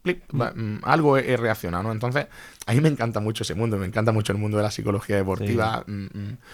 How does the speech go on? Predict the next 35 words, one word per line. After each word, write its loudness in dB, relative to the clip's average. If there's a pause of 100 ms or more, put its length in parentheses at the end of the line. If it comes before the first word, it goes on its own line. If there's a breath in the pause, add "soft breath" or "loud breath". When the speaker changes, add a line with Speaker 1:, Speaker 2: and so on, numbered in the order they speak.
(420 loud breath)
Speaker 1:
Intento, 4
mm, -4 (460)
llegarle 2
al -2
futbolista. 0
Tengo 2
que, -4
yo 2
necesito 0
cuando 2
estoy -2
entrenando -2
a 4
alguien -2
saber 0
todo 2
lo 2
que -4
le 0
pasa. -4 (460)
Cuando -4
lo -2
veo 0
entrar, -2
tengo -2
que -4
saber -2
si -6
se -4
ha -2
enfadado -2
con -2
la -4
novia, 2
Speaker 2:
Mm. 2